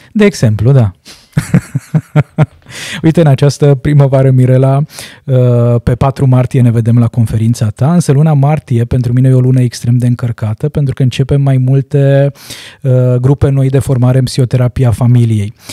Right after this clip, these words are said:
Și acum, suntem în februarie,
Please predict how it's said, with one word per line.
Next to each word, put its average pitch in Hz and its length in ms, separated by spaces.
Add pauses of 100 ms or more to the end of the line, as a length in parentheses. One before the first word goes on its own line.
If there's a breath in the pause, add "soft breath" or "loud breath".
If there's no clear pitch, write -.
(160 loud breath)
Și - 140
acum, 147 600
suntem 120 320
în 120 100
februarie, 117 800